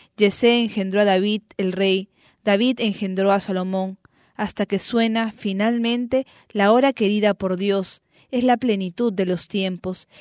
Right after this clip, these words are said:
el inicio de la luz, la aurora de la salvación. Jacob engendró a José, el esposo de María,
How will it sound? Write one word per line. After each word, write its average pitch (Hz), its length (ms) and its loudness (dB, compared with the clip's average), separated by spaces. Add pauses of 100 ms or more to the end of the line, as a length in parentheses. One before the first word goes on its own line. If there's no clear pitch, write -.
(120)
el 202 160 0
inicio 220 480 -2
de 196 120 2
la 180 140 0
luz, 190 400 -4 (220)
la 208 160 0
aurora 196 380 4
de 185 100 2
la 180 140 2
salvación. 180 720 -6 (480)
Jacob 247 560 2
engendró 190 560 -2
a 196 40 4
José, 196 680 -4
el 180 80 -6
esposo 190 480 -6
de 180 100 -6
María, 185 460 -4